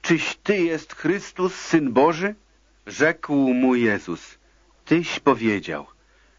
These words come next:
Nadto powiadam wam, odtąd ujrzycie Syna Człowieczego siedzącego na prawicy majestatu i przychodzącego na obłokach niebieskich". Wtedy najwyższy kapłan rozdarł szaty swoje, mówiąc: "Zbluźnił.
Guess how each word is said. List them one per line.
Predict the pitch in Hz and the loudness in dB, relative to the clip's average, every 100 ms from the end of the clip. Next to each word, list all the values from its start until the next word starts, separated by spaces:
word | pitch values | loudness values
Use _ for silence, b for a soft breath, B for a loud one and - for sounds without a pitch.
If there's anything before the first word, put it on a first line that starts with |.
| _ | _
Nadto | 123 165 - - | 0 0 -4 -6
powiadam | 151 147 123 131 135 123 | -4 0 2 4 4 4
wam, | 131 139 127 | 2 2 0
odtąd | 160 - - 151 143 - | 0 0 -2 -2 -2 -2
ujrzycie | 139 120 151 - 131 | -2 -2 -2 0 0
Syna | - 135 127 | 2 2 2
Człowieczego | 127 131 123 - 131 127 | -2 -2 -2 -2 0 0
siedzącego | 127 123 127 120 135 123 | 0 0 0 2 2 4
na | 120 | 4
prawicy | - 117 123 117 110 | 2 -2 -2 -2 -2
majestatu | 107 101 - - 120 - 92 - B B - | 0 0 -2 -2 0 -2 -10 -12 B B 0
i | 123 120 | 2 0
przychodzącego | - 139 127 139 131 120 165 143 143 | -2 -4 0 0 0 -2 -2 0 0
na | 135 | 2
obłokach | 127 110 143 139 120 | 0 2 2 2 -2
niebieskich". | 120 110 110 98 - 78 - _ _ _ _ _ _ _ _ | 0 2 0 -2 -12 -18 -20 _ _ _ _ _ _ _ _
Wtedy | - - 135 123 | -2 0 2 4
najwyższy | 117 117 135 139 - 123 | 2 2 0 0 -4 -2
kapłan | 135 139 - 127 113 | 0 -2 0 0 0
rozdarł | 110 151 120 120 131 120 | 2 2 2 2 4 2
szaty | 107 - 147 139 | -2 2 0 0
swoje, | 113 - 143 139 135 131 B B | -12 -4 0 0 -2 -4 B B
mówiąc: | 135 139 131 127 | 0 2 4 2
"Zbluźnił. | - 98 95 143 208 143 107 98 82 | -2 -16 -4 0 0 -2 -6 -6 -8